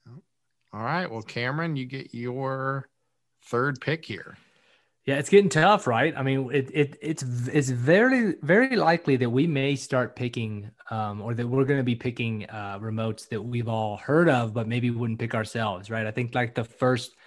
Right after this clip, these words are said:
Speaker 2: five or so was kinda universal, and then there's just, like, a tier there where it's like there's twenty remotes, you know, that you, you could probably sample online, and statistically, you know, it'd be at least a dozen or two that people kinda weight the same. So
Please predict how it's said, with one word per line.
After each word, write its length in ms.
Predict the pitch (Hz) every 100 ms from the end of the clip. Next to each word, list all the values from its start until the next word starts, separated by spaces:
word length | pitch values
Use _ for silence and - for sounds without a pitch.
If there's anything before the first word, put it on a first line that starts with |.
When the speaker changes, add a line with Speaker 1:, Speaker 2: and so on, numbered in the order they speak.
| - - - _ -
Speaker 2:
five 400 | 139 123 135 143
or 80 |
so 340 | 135 165 151 147
was 160 | 123
kinda 240 | - 131 127
universal, 800 | 127 127 117 120 120 151 143 127
and 120 | 123
then 220 | 127 131
there's 180 | 123 113
just, 240 | 117 -
like, 160 | 117 110
a 120 | 95 -
tier 400 | - 147 160 127
there 260 | 107 104
where 160 | 104 101
it's 160 | 98 120
like 180 | 113
there's 200 | 117 101
twenty 420 | - - 131 139 113
remotes, 720 | 95 87 92 127 110 - 104
you 100 | 98
know, 260 | 98 107
that 100 | 104
you, 120 | 104
you 140 | 104 110
could 180 | 107 -
probably 500 | 107 107 107 104 101
sample 680 | - 117 117 117 104 101 - - - -
online, 560 | 110 107 101 113 113 107
and 100 | 95
statistically, 640 | - - 107 - 110 107
you 280 | 98 92 104
know, 100 | 98
it'd 160 | 98 98
be 180 | 107 98
at 200 | 107 104
least 280 | 110 -
a 60 | 92
dozen 400 | 104 110 110 101
or 100 | 90
two 380 | - 113 110 98
that 200 | 92 _
people 240 | 110 98 98
kinda 240 | 104 98
weight 320 | 101 101 95
the 60 | 107
same. 420 | - 101 98 95
So 400 | - 117 107 104